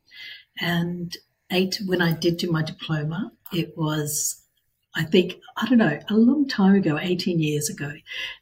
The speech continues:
But in that time, I've done a lot more studying. I love to study the way we work as humans, and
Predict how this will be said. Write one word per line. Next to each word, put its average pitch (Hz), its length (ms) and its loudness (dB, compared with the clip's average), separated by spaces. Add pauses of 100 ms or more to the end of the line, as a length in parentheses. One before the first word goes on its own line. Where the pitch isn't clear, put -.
But 170 400 -2
in 202 220 6
that 175 240 2
time, 165 500 -2
I've 165 240 -4
done 165 160 -2
a 165 60 0
lot 156 240 -2
more 165 140 -6
studying. 151 680 -4
I 156 300 -2
love 165 480 -4
to - 140 -8
study 151 500 -4 (560)
the 147 560 -2
way 160 460 -2
we 147 180 -4
work 147 420 -8
as 139 260 -2
humans, 147 580 -6 (160)
and 151 480 -2